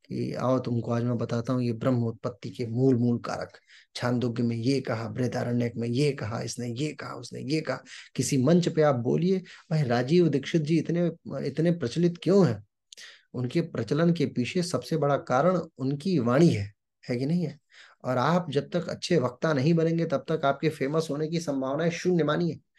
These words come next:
क्योंकि आपको बोलना बहुत जरूरी है। जब तक आप अपने विचारों को,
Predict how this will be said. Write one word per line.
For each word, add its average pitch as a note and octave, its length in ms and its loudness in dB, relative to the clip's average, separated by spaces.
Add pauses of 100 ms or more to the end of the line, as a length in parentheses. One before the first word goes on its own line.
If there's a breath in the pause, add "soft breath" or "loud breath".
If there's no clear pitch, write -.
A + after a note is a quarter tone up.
(300 loud breath)
क्योंकि D3 260 -2
आपको C#3+ 400 2
बोलना C3 480 6
बहुत C#3+ 280 0
जरूरी A#2 360 0
है। A#2+ 60 -2
जब C3 220 0
तक D#3 140 -4
आप D#3+ 160 0
अपने E3 240 -4
विचारों C3+ 520 2
को, C3+ 360 -2